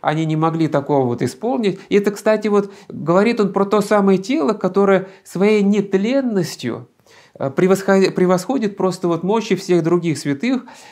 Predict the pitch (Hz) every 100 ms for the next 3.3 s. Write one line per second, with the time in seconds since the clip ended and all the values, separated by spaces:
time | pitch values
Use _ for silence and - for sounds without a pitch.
0 | - - - 180 196 190 160 165 160 -
1 | _ _ _ - - - 151 - - -
2 | - 165 196 269 254 220 202 247 240 220
3 | 202 208 190